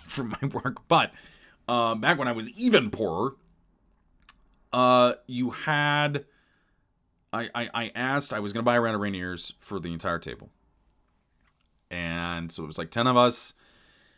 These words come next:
And I, I told the waitress to close my tab out after she'd done that. So she brings back the Rainiers and she hands me a tab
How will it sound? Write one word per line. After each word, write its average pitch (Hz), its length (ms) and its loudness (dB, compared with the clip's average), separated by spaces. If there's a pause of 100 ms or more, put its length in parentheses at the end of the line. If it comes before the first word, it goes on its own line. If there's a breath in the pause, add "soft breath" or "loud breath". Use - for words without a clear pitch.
(180 soft breath)
And 71 100 -12
I, 78 320 -8
I 82 40 -6
told 127 220 -2
the 135 60 6
waitress 120 340 6
to - 80 -6
close 117 200 2
my 127 120 6
tab 98 260 0
out 95 180 2
after 87 160 -6
she'd 110 120 -4
done 92 120 -2
that. 85 140 -6
So - 80 -8
she 82 60 -12
brings 107 180 -4
back 113 140 2
the 113 60 -4
Rainiers 90 400 -4
and 82 80 -10
she 90 120 -10
hands 104 180 -6
me 110 100 -2
a 92 60 -4
tab 87 400 -4